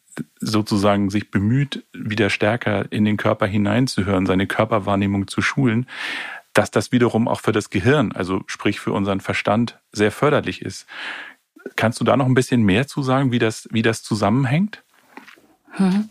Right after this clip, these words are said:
Speaker 2: Also zuerst mal würde ich Verstand und Gehirn, ähm, unterscheiden.
Speaker 1: Mhm.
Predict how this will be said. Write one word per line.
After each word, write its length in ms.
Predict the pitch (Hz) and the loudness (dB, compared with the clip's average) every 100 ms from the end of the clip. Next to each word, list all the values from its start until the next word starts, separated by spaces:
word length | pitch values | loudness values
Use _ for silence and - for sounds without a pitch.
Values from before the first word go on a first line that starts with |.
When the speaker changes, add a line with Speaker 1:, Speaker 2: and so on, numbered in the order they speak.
| - - - - - - - - _ - _ | -10 -14 -12 -10 -12 -12 -16 -20 _ -20 _
Speaker 2:
Also 180 | 190 190 | -2 -2
zuerst 400 | - 202 220 - | 0 0 2 2
mal 160 | 233 196 | 2 2
würde 140 | 214 | 2
ich 280 | 220 - - _ _ | 0 -4 -20 _ _
Verstand 720 | - - 208 - - 196 262 226 | -18 -4 -4 -2 -2 0 0 0
und 220 | 208 - | -4 -2
Gehirn, 640 | 202 - 190 220 254 269 _ _ _ _ _ _ _ _ _ - | -4 0 2 4 2 0 _ _ _ _ _ _ _ _ _ 2
ähm, 640 | 196 185 180 175 165 170 - - | 4 4 2 2 0 -2 -4 -2
unterscheiden. 760 | 180 170 - - 151 170 247 | -2 -2 -4 -2 -2 -2 -2
Speaker 1:
Mhm. 400 | 233 107 95 123 | 2 2 2 0